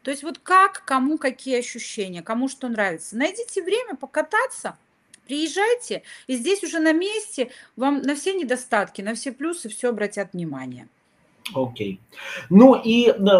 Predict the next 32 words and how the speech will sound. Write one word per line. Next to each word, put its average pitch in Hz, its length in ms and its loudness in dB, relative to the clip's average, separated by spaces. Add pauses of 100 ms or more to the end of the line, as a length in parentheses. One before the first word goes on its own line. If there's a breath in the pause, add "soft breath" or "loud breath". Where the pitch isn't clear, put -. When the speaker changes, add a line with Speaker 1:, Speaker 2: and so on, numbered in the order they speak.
Speaker 2:
давайте 190 300 8
в 175 60 -2
заключение, 180 500 4
Елена, 185 200 6
я 175 120 10
думаю, 202 260 4
что, 190 180 2 (320)
ну, 160 80 6
э, - 40 8
ваш 170 240 6
вопрос 170 360 0
по 135 100 -14
поводу 147 400 0
гарантий 147 580 4
в - 100 -20
Турции 135 380 -4
в - 40 -10
случае, 123 400 -8
если 120 220 -4
объект 131 340 -4
не 123 100 -2
вовремя 117 380 -4
сдан, 120 260 -2
я 113 80 -4
думаю, 120 160 -4
что 120 140 -10
вы 123 80 -6
уже 120 120 -8
можете, 120 360 -6 (300 soft breath)
ну, 131 200 -4
лично 147 380 -4
к - 60 -18